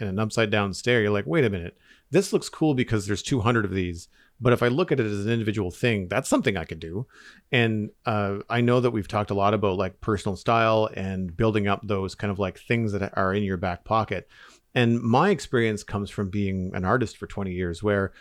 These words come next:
you know, when you first start out, y-, you're, you're emulating people that you look up to. And eventually,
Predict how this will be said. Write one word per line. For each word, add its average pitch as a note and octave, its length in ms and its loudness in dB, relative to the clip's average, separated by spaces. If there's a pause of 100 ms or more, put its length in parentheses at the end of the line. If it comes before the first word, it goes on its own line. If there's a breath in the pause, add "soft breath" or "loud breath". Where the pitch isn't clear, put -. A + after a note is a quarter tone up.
(180 soft breath)
you C#3 80 2
know, C3 120 6
when C3+ 100 4
you C#3 80 4
first F3+ 240 2
start C#3+ 240 4
out, B2+ 320 6
y-, A2 160 -6
you're, A2 320 0
you're G2+ 300 -6
emulating C3 680 4
people A#2+ 280 -2
that G#2+ 100 -2
you A2 80 0
look G#2 180 0
up G2 180 0
to. G#2+ 220 0
And G#2+ 80 2
eventually, A2 680 2